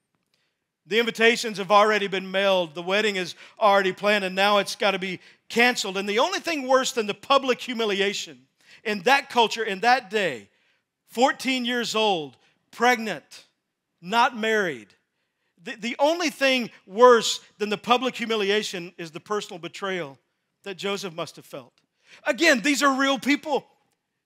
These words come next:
Th-, this isn't just a Bible story. So Mary comes to Joseph and says, "Hey, Joe,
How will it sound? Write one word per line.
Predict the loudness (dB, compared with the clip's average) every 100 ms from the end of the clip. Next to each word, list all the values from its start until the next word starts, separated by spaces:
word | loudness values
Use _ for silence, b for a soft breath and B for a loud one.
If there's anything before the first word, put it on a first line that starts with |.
| -10
Th-, | -4
this | -2 -2
isn't | -2 -2 -4
just | -4
a | 4
Bible | 6 6 2
story. | -2 B B
So | 0 2 2 B _ _
Mary | 0 2 2 2
comes | 2 2
to | -2
Joseph | 0 2 2 -2
and | -8
says, | -2 -2 -2 -8 b _ _ _ -10
"Hey, | -8
Joe, | -2 0 0